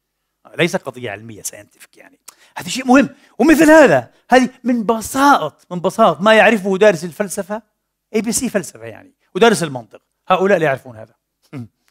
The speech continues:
ولذلك يقعون في الخلط دون أن يدروا أنهم يخلطون وأنهم يشوهون الحقائق بمثل هذه الطريقة، بمثل هذه الطريقة. على كل حال، ما قاله وحذر منه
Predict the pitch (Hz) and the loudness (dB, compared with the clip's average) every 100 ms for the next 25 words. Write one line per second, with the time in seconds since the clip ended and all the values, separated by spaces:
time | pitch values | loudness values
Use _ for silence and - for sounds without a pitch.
0 | _ _ 165 151 202 190 190 165 170 220 | _ _ 0 2 2 2 0 2 2 2
1 | 180 196 226 190 247 240 247 247 196 135 | 0 -2 -4 0 0 4 4 2 0 -6
2 | - _ - 170 170 175 - 156 143 160 | -8 _ -10 -8 -4 -2 -2 -6 -6 -6
3 | 151 110 90 _ _ _ _ _ - 117 | -6 -8 _ _ _ _ _ _ -16 -8
4 | 151 165 208 214 - _ 165 190 190 185 | -4 0 0 -4 -12 _ -6 0 2 2
5 | 170 233 220 139 - - 147 104 - _ | 4 4 2 -2 -6 -2 -2 -2 -10 _
6 | _ 156 170 165 151 175 160 156 185 - | _ -6 -2 0 2 2 0 -6 -8 -12
7 | _ _ - 151 - 151 156 127 143 143 | _ _ -6 -6 -4 -6 -6 -6 -8 -6
8 | 135 151 160 160 180 220 _ _ - - | -2 0 0 -4 -8 -12 _ _ -12 -12
9 | - - - 208 233 240 190 - 160 143 | -18 -6 2 4 4 0 -4 0 0 -2
10 | 151 _ _ _ _ _ _ _ _ - | -8 _ _ _ _ _ _ _ _ -2
11 | 190 220 214 - - - - _ _ 214 | 4 4 4 0 -12 -20 -20 _ _ 4
12 | 214 170 147 156 - 208 170 175 165 165 | 4 2 0 -2 -2 -4 -2 -2 -2 -4
13 | 127 131 | -10 -14